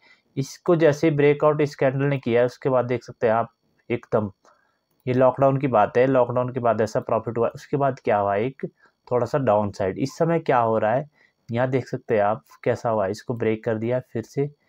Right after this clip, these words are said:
I hope इसको भी ब्रेक करेगा मेरे हिसाब से। तो इसको ब्रेक करेगा तो ये ट्रेंड लाइन ब्रेक हो जाएगी। जैसे यहाँ पे आएगा, उसके बाद आप जो है बाइंग कर सकते हैं, मुझे लगता है। ये जो है आपका,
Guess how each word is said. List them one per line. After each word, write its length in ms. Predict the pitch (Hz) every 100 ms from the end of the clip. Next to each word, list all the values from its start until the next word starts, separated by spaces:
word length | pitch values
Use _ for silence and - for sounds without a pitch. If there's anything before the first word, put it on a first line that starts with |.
| _ _ _ _ _ _ -
I 120 | 110
hope 320 | 113 120 135 113
इसको 260 | - 123
भी 100 | 120
ब्रेक 300 | 117 107 107
करेगा 320 | - 110 117 123
मेरे 200 | 117 110
हिसाब 260 | 107 113
से। 200 | - 135 143 _ _ _ _
तो 80 | 117
इसको 240 | 113 -
ब्रेक 240 | 123 117 117
करेगा 260 | 127 127 131
तो 120 | 127
ये 160 | 110 101
ट्रेंड 320 | - 98 107
लाइन 180 | 117 123
ब्रेक 200 | 127 131
हो 100 | 135
जाएगी। 400 | 131 135 139 147 _ _ _ -
जैसे 260 | 123 - 131
यहाँ 220 | 127 120
पे 140 | 120
आएगा, 220 | 113 117
उसके 220 | 127 - 117
बाद 200 | 113 107
आप 160 | 104 -
जो 100 | 113
है 80 | 139
बाइंग 280 | 120 104 123
कर 140 | - 113
सकते 320 | - - 98
हैं, 120 | 92 _ _ _ _
मुझे 240 | 101 98 110
लगता 320 | 101 - 92
है। 100 | 90 _ - - _ _ -
ये 160 | 120
जो 160 | 139 143
है 80 | 135
आपका, 440 | 113 110 - 127